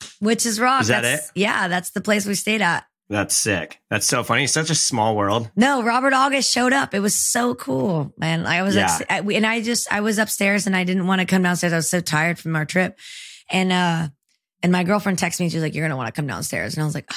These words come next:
Speaker 2: <laughs>
Speaker 1: "Why? What's going on?" And she was like, "Just trust me." And so I go and put on my clothes. I go all the way downstairs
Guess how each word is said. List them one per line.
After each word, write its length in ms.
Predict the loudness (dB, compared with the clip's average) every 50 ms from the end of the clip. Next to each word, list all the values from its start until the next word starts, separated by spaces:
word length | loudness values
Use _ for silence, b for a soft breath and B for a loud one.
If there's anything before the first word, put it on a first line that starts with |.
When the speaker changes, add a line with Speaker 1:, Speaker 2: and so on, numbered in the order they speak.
| B B B B B B B
Speaker 2:
<laughs> 1000 | -6 -6 -4 -6 -6 -4 -2 -2 -2 -2 0 -2 -2 -2 -4 -6 -8 -8 -8 -6
Speaker 1:
"Why? 320 | -2 0 2 2 2 0
What's 220 | -2 -2 -4 -4 -4
going 240 | -2 -2 -2 -2 -2
on?" 180 | -2 -2 -4
And 100 | -4 -4
she 80 | -4 -2
was 60 | -2
like, 140 | -2 0 0
"Just 180 | 0 -2 0
trust 260 | 0 -2 -2 -2 -2 -4
me." 220 | -6 -8 -8 -6
And 120 | -6 -6 -4
so 100 | -4 -4
I 100 | -4 -4
go 120 | -4 -4 -4
and 160 | -4 -4 -4
put 100 | -4 -4
on 60 | -2
my 140 | -2 -4 -4
clothes. 320 | -4 -4 -4 -2 -2 -2
I 60 | -2
go 100 | -2 -2
all 80 | -2 0
the 60 | 0
way 40 | 0
downstairs 560 | 0 0 -2 -2 -2 -2 -2 -2 -2 -4 -6